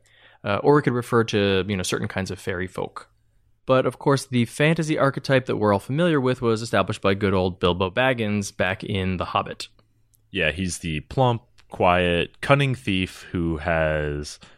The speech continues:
Speaker 2: hidden reserves of bravery and, uh, foolhardiness.
Speaker 1: Yeah, I think Bilbo, um, he often ends up being brave because it just doesn't occur to him exactly how dangerous something is going to be.
Speaker 2: Right.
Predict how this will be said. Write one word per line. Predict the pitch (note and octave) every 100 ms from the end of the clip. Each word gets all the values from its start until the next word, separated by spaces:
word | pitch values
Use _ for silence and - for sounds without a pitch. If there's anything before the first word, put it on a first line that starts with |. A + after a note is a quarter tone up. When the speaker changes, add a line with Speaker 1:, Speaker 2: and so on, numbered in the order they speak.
| _
Speaker 2:
hidden | - C#3 B2+
reserves | A#2+ F#2+ F#2 F2+ E2 D2+
of | C2+ -
bravery | A#2+ A2+ G#2 G2+ F#2+ F#2 -
and, | F2 E2+ D#2 D2+ C#2 -
uh, | E2 D2 C2+ - _ _ _ _
foolhardiness. | - E3 E3+ G3 G#3 G#3 G#3 - - - _ _ _ _ _ -
Speaker 1:
Yeah, | E3 F3 E3 B2
I | B2+
think | D#3+ B2+
Bilbo, | D#3 D3+ C#3+ D3 C#3+ C#3 -
um, | A#2+ A#2+ A#2+ A#2+ A#2+ A#2 - _ _
he | D3 C#3
often | D3 C#3+ C3+
ends | C3 C#3 C#3
up | C#3 A#2+
being | B2 A#2+ G#2+
brave | A2 A#2 C3 C3+
because | A#2 G#2+
it | G#2
just | A#2 -
doesn't | B2 A#2 G#2+
occur | G2+ B2 A#2+
to | C3
him | C#3+
exactly | A#2+ G#2+ A#2+ A#2 A#2
how | A2 A2+
dangerous | G2+ G#2+ G#2+ A#2
something | - A2 A2+
is | A2
going | A2 G#2+
to | G#2+
be. | G2+ G2+ A#2+
Speaker 2:
Right. | G2+ D#2+ D#2